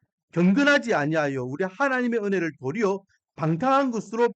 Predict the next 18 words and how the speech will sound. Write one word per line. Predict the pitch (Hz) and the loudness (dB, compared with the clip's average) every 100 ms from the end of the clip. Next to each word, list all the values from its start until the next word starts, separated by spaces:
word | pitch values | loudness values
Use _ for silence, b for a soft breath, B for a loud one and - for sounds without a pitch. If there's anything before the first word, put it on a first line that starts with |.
| _ | _
바꾸고 | 135 - 247 233 120 104 120 _ _ _ _ _ _ _ _ | -12 -6 0 2 0 -4 -16 _ _ _ _ _ _ _ _
홀로 | 359 311 180 180 - _ _ | 2 4 4 0 -8 _ _
하나의 | - 233 240 240 | 0 2 4 2
신 | 233 233 185 - | 0 -2 -4 -4
주제, | 208 202 151 110 | -6 -2 -2 0
곧 | 233 214 b b b | 0 0 b b b
우리 | 156 185 254 | -4 0 0
주 | - 233 156 | 0 -2 0
예수 | 160 160 277 | -2 -2 -4
그리스도를 | 262 220 269 262 247 b | -4 -4 -4 -6 -8 b
부인한 | - 185 247 302 285 | 0 2 4 4 2
자라." | 160 131 117 107 _ _ _ | -2 -4 -6 -12 _ _ _
이들의 | 247 269 269 - | -6 -4 -4 -4
특-, | - - - | -8 -12 -10
첫 | 330 | -8
번째 | 339 285 262 | -4 -4 -6
특징이 | 214 226 | -10 -8
뭐라고요? | 190 131 180 175 151 254 | -4 0 0 0 -2 -2